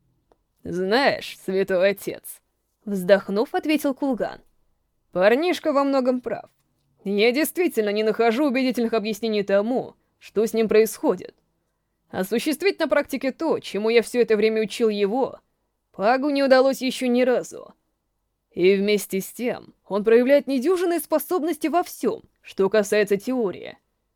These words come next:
Малыш Паг великолепно разбирается в самых мудрёных письменах, умело разбирает рисунки, схемы,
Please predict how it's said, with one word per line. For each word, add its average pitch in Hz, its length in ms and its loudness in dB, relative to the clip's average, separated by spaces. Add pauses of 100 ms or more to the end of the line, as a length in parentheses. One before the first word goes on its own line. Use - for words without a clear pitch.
(160)
Малыш 233 460 4
Паг - 420 -6
великолепно 269 600 0
разбирается 233 520 2
в 196 40 -12
самых 320 340 -2
мудрёных 269 460 0
письменах, 262 760 -4 (500)
умело 254 440 0
разбирает 254 480 4
рисунки, 240 640 -2
схемы, 220 600 -2